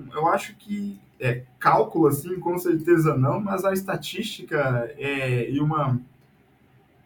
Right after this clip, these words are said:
puta, cara, uma moda mediana, média, essas coisas sempre ajudam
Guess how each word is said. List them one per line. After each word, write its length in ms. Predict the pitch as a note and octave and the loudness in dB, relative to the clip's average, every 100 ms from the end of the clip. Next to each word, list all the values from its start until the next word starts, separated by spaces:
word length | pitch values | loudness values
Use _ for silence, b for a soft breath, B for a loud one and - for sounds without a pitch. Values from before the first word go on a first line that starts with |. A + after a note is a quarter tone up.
| _ | _
puta, 280 | F#3+ F#3 C#3 | -4 -2 0
cara, 240 | C3+ B2+ | 2 2
uma 160 | C3+ C3+ | 2 4
moda 380 | C#3+ F3+ C#3+ C#3 | 4 4 4 4
mediana, 840 | D3+ B2+ C3 D3+ E3+ D#3+ C#3 B2+ | 4 4 6 6 4 2 2 2
média, 580 | A#2+ D3 D#3+ C#3+ B2+ C3+ | 2 2 0 0 2 2
essas 260 | B2+ B2+ - | 2 0 -2
coisas 300 | E3+ E3 - | -4 -2 -2
sempre 300 | F#3+ - G#3+ | -2 -2 -2
ajudam 680 | E3 F3 F3 F3 E3+ E3 | 0 2 2 2 -2 -6